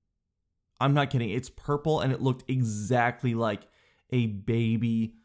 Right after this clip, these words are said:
soother. So the first time that I ever went on the road as a comedian, Chris Gordon took me to open for him, like I said, in Grand Prairie. I've talked about this in earlier episodes, and I didn't know. I thought that we would share a room. And I said, "Don't worry."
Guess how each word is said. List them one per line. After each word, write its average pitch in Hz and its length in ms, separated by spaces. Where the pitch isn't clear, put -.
soother. - 760
So - 140
the 123 120
first 202 320
time 135 420
that 120 120
I 123 100
ever 131 180
went 135 160
on 127 80
the 120 60
road 127 240
as 135 120
a 131 40
comedian, 110 580
Chris 151 260
Gordon 127 340
took 131 240
me 135 100
to 131 80
open 110 280
for 143 160
him, 131 300
like 107 180
I 139 60
said, 131 240
in 135 60
Grand 120 360
Prairie. 143 540
I've - 120
talked 123 220
about 135 140
this 131 160
in 107 60
earlier 143 300
episodes, 127 560
and 131 160
I 175 120
didn't 202 280
know. 226 200
I 120 100
thought 165 220
that 170 80
we 160 140
would 143 140
share 127 340
a 123 160
room. 120 320
And 127 140
I 139 80
said, 131 260
"Don't 147 300
worry." 147 480